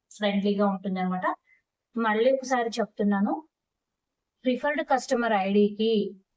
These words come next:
కోచెస్ కి కానివ్వండి, హెర్బల్ లైఫ్ న్యూట్రిషన్ కంపెనీకి కానివ్వండి, ఒక్క రూపాయి కూడా కట్టాల్సిన అవసరం లేదు.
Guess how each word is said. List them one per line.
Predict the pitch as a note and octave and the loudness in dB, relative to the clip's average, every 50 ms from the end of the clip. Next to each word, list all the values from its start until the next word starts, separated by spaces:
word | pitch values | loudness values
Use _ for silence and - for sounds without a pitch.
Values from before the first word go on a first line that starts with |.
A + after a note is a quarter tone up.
| _ - | _ 0
కోచెస్ | B3+ A3 A3+ A#3+ C4+ C#4 - - D4 C4+ - - | 2 4 6 4 4 2 2 -2 -2 -2 -2 -2
కి | - A3+ G3+ G3+ | -2 -2 0 0
కానివ్వండి, | G3 F#3 F#3+ G3+ A3+ A#3+ A#3+ A#3 A3 G3+ F3+ G3 - - | 0 0 0 0 0 0 -2 0 -2 -2 -4 -6 -8 -6
హెర్బల్ | A3+ G3 F3+ F#3 A3+ B3 B3+ | -6 -4 0 0 2 2 4
లైఫ్ | C4 C4 C4 A#3+ | 2 0 -2 0
న్యూట్రిషన్ | G#3+ G3+ G#3 G#3 - A#3 A3+ - - B3+ A#3 A3 | 0 0 0 0 -2 -4 -4 -4 -4 -4 -6 -6
కంపెనీకి | A3+ A#3 G#3 G#3 G3+ A#3 A#3+ A#3+ A#3+ A#3+ G#3+ | -2 0 0 0 0 0 0 -2 -2 -4 -2
కానివ్వండి, | G3 G3+ G3 G#3 A3 A3+ G3+ G#3+ G#3+ - _ _ _ _ _ _ - | 0 0 2 2 2 0 0 -2 -2 -6 _ _ _ _ _ _ 2
ఒక్క | A3 A#3 A#3+ A#3+ - - - - - E4 | 4 4 4 4 0 -8 -12 -6 0 0
రూపాయి | E4+ E4 C4 B3+ B3+ B3+ - B3 A3+ A3 | 2 4 4 4 2 4 4 2 2 2
కూడా | G#3 - G3+ G#3 B3+ - - - - - | 2 0 2 2 2 0 -2 -6 -6 -4
కట్టాల్సిన | G#3+ F#3+ - - G#3+ G#3 G#3 G#3 G#3+ A#3+ G#3+ | -4 -4 -2 0 0 0 0 0 -2 -2 -2
అవసరం | F#3+ F#3+ F#3+ - - C4 C4+ C4+ | -2 -2 -2 -4 -2 4 4 4
లేదు. | A#3+ G3 F3+ F3+ F3 F3 E3+ E3+ G3 G#3 G#3 G3+ G3+ - - | 4 4 0 -2 -4 -4 -4 0 2 4 4 4 2 0 -6